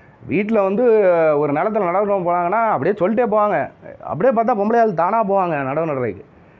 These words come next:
ஆனா இப்ப போய் கேட்கும்போது அவங்க வந்து வேலை, வேலை செஞ்சுட்டு இருந்தாங்க, government வேலையில இருக்கிறாங்க. அங்க சும்மா தான் இருக்கீங்க, தூங்குறீங்கன்னு சொல்லுவாங்க. ஆனாலும் அந்த வேலையை விட்டு வர முடியாது. அப்போ இந்த சட்டம் இன்னைக்கு வந்தது. நேத்து அவங்க நடவு தான் நட்டுக்கிட்டு இருந்தாங்க.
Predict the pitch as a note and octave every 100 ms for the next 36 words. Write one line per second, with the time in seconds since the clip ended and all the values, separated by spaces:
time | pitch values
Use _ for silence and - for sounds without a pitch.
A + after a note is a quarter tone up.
0 | - - G3+ F3 F#3 D#4+ C#4 C#4 A#3 A3+
1 | G#3+ G3+ G3 G#3 C4+ A3 G3 G3 F#3+ F#3+
2 | F#3+ D#3+ D3 C3 B2 A#2 A2 G2+ F#2+ -
3 | - - D3 F#3 D#3+ D#3 C#3+ C#3 C3+ C3+
4 | G3+ G#3+ F3 D3+ D3 E3+ F3 E3 D3 C#3+
5 | C3+ C3 C3 B2 A#2+ A#2+ C3 A3+ - -
6 | - - - - - - - A#2+ C#3+ C#3
7 | B2 D#3 F3 G3+ G3 F#3 G3 G#3+ F#3+ G3+
8 | G3 G3+ A#3 A3 G#3+ A3+ G#3+ D3+ - D3+
9 | G#3 B3 G3+ F3+ F#3+ F#3+ F3 D#3 F3 E3
10 | C3+ A2+ D#3+ B3+ D4+ - E3 B3 C4 C4
11 | A#3+ F#3+ - A#3+ F3+ G3 F3+ F3 E3+ C3
12 | D#3+ G3+ G3+ E3+ C#3 D3+ D#3 D3+ B2+ C3
13 | A#2+ A2+ G2